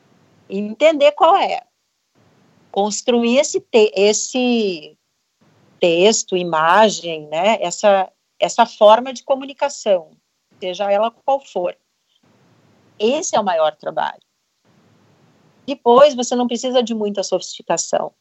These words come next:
né? A não ser que, claro, claro, você queira fazer uma coisa interativa, né? Um vídeo, aí é, você tem um pouquinho mais de trabalho, mas pra fazer um fluxo, um, uma linha do tempo, um mapa mental,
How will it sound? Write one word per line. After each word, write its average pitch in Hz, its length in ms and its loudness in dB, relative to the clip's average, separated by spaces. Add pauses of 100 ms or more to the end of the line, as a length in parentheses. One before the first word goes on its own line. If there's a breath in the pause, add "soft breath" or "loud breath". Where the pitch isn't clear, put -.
(180)
né? 151 180 -6
A 180 120 0
não 190 160 2
ser 165 220 2
que, 233 240 4
claro, 185 500 2
claro, 165 300 -2
você 170 200 -14
queira 165 200 -6
fazer 160 200 -6
uma 175 120 -8
coisa 170 760 -2 (420)
interativa, 175 1000 0
né? 170 440 -4 (240)
Um 170 100 -6
vídeo, 156 880 -4
aí 151 260 0
é, 226 280 2
você 269 200 -12
tem 269 100 -8
um 269 40 -12
pouquinho 277 220 -8
mais 277 140 -2
de - 60 -10
trabalho, 240 420 4
mas 196 140 -2 (300 loud breath)
pra 440 100 0
fazer 466 140 10
um 466 80 8
fluxo, 294 1120 0 (520)
um, 220 1500 -4
uma 202 200 4
linha 214 200 6
do 208 100 -4
tempo, 196 960 0
um 196 40 -16
mapa 202 220 2
mental, 202 1000 0